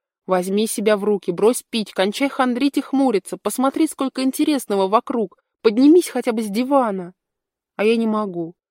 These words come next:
Когда я не пью, я могу только лежать на диване, держа перед собой книгу, глядя при этом куда-то поверх страницы. Вы верите мне? Я хотел бы, но не могу. Кто-то из вас, прочитав эту историю, скажет:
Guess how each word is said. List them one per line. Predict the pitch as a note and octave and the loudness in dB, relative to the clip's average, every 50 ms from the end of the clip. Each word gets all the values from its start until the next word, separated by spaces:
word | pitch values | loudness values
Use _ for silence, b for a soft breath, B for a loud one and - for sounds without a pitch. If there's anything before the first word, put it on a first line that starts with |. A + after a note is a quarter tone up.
| _ _ - | _ _ -10
Когда | - G3+ G#3+ F#3+ A3 | -6 -4 0 2 2
я | A3 | 2
не | G#3+ A3 A3 | 2 0 -2
пью, | G#3 - A3 B3 C4+ | -4 -4 -2 -2 0
я | B3+ A3 G3+ | 0 0 -2
могу | G3+ G#3+ A3 G#3+ A#3+ | -2 -2 -2 -2 -2
только | G#3+ A#3+ A#3 - - | -2 -2 -2 -2 -2
лежать | A3+ A#3+ A#3 A3+ A#3 A3+ | -2 -2 0 -2 -2 -2
на | A#3 A3+ G#3+ | -2 -4 -4
диване, | F#3+ A3 G3+ A#3 C4 C4+ B3+ A3+ F#3+ F3 | -4 -4 -2 0 0 0 0 -2 -2 -2
держа | F#3 G3 F#3 G3+ G#3 F#3+ | -2 -4 -2 -2 -4 -4
перед | - G3+ G#3 F#3+ - | -4 -6 -8 -6 -6
собой | - G3+ G3 G#3 F#3+ | -6 -4 -4 -4 -4
книгу, | - G3 F#3+ G3+ A3 A#3+ A#3 G3 G3 F#3+ - _ _ _ - | -6 -6 -6 -4 -4 -4 -4 -4 -4 -6 -8 _ _ _ -6
глядя | G#3+ A#3 B3+ B3+ A3 A#3 | -4 -2 0 0 -2 -2
при | - - C4 C#4 | -4 -4 -4 -4
этом | C4+ - A#3 A#3 | -2 -4 -6 -6
куда-то | A3 - A3+ B3 A#3 - G#3+ | -6 -6 -4 -4 -4 -4 -2
поверх | - A3 G#3+ A3 G#3 G#3 - | -2 -2 -2 -2 -2 -4 -8
страницы. | - - A#3 A3+ A3 G#3+ G3+ F#3 F3 - - - - G3 - _ _ _ _ _ - | -12 -8 -6 -6 -4 -4 -4 -6 -8 -10 -14 -18 -18 -18 -20 _ _ _ _ _ -4
Вы | G#3+ A3+ | -2 -2
верите | A3 C4 C#4 C#4+ C4+ A3+ - - F#3+ | 0 2 2 2 0 -2 -4 -6 -8
мне? | F3+ F3 E3+ F3 - _ _ _ | -8 -8 -8 -10 -14 _ _ _
Я | - G#3+ | -8 -4
хотел | - - B3 - - - B3+ A#3 G#3 F#3+ E3+ | -2 -2 -2 -2 -2 -2 0 2 0 0 -2
бы, | E3 D#3+ E3 G3 _ _ _ - | -4 -10 -12 -14 _ _ _ -12
но | G#3 G3+ G#3 | -8 -6 -4
не | G#3 G#3+ | -2 -2
могу. | G#3+ G#3+ A3+ A#3+ A#3 G#3+ G3+ F#3+ F3 F3+ F3+ _ _ _ _ _ _ _ _ _ _ _ _ _ _ _ _ _ _ _ _ _ | 0 0 0 -2 -2 -4 -6 -8 -8 -10 -12 _ _ _ _ _ _ _ _ _ _ _ _ _ _ _ _ _ _ _ _ _
Кто-то | - - - A3+ G#3+ - G#3+ | -14 -6 -4 -2 0 0 0
из | G3+ F#3 F#3+ | -2 -2 -2
вас, | F#3 G#3+ A#3+ - - | -2 -2 -2 -2 -4
прочитав | - A#3 A3 - - - - B3 B3 - B3+ | -6 -6 -6 -6 -6 -4 -2 -2 -2 0 -2
эту | A#3+ - A#3 | -2 -2 -2
историю, | A3 - - - C#4 C#4+ C#4 C4+ B3+ | -4 -6 -4 -4 -2 -2 -2 -2 -4
скажет: | - - - B3 A3+ G3+ F3+ F3 | -6 -6 -4 -4 -4 -4 -6 -8